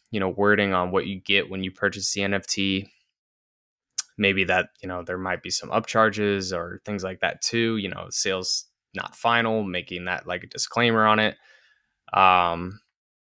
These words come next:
the whole reasoning behind your N F T collection, the whole story behind it,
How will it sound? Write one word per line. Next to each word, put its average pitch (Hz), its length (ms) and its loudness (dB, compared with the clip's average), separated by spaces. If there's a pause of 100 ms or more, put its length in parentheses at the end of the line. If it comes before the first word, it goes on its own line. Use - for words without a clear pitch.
(640)
the 104 200 2
whole 101 240 2
reasoning 92 420 -4
behind 107 500 0
your 107 440 2
N 110 120 -2
F 110 140 -4
T 110 200 -4
collection, 107 560 0
the 90 80 -4
whole 78 180 -10
story 101 460 2
behind 98 460 2
it, 95 260 2